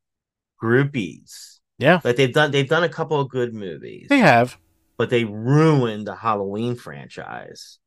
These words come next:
Speaker 2: Yeah.
Speaker 1: They ruined it.
Speaker 2: 'Cause,
Speaker 1: And,
Speaker 2: and it
Speaker 1: uh,
Speaker 2: sucks because the first one was Hope. Twenty eighteen was a great movie, minus the fake Loomis. They didn't have to do that character.
Speaker 1: Right, yeah.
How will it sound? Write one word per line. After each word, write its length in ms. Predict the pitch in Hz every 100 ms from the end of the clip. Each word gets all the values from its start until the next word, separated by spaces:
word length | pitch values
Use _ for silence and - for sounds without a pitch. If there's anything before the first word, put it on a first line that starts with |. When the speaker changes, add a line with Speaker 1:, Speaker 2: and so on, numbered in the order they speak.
| -
Speaker 2:
Yeah. 240 | 110 123
Speaker 1:
They 280 | 101 101 90
ruined 800 | 85 82 85 92 110 104 82 71
it. 220 | 50 - _ _ _ _ _
Speaker 2:
'Cause, 240 | 185 185 156
Speaker 1:
And, 100 | 180
Speaker 2:
and 100 | 175
it 80 | 175
Speaker 1:
uh, 40 |
Speaker 2:
sucks 440 | 170 - 175 123
because 220 | - 135 123
the 60 |
first 340 | 131 165 196 -
one 340 | 202 208 214 - _ _
was 180 | 135 135
Hope. 420 | - 151 104 - - _ _ _ _ -
Twenty 260 | - 156 208
eighteen 540 | 240 - 180 156 147 - _ _ -
was 140 | 131
a 60 | 123
great 380 | 104 123 143 127
movie, 420 | 123 101 - - _ _ -
minus 540 | 165 202 196 196 -
the 140 | - 196
fake 360 | - 160 139
Loomis. 340 | 131 120 92 101
They 120 | 139
didn't 180 | 180 160
have 180 | 151
to 80 | -
do 140 | 123 123
that 180 | 113 104
character. 360 | 107 95 -
Speaker 1:
Right, 500 | 131 151 127 101 95
yeah. 380 | 120 127 101 92